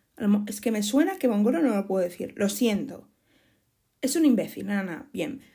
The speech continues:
Pero además de decir eso, si me podéis educar en lo que acabo de decir bien, porque si estoy, eh, ofendiendo a alguien con la palabra mongolo, quiero que me lo diga y educarme en eso. Entonces esto no lo voy a cortar. Señores, hay que educarse.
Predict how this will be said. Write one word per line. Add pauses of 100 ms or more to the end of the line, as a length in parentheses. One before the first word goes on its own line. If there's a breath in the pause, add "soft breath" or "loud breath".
(100 loud breath)
Pero
además
de
decir
eso, (320)
si
me
podéis
educar
en
lo
que
acabo
de
decir
bien,
porque
si
estoy, (800)
eh,
ofendiendo
a
alguien
con
la
palabra
mongolo,
quiero
que
me
lo
diga (680 loud breath)
y
educarme
en
eso. (380 soft breath)
Entonces
esto
no
lo
voy
a
cortar.
Señores,
hay
que
educarse.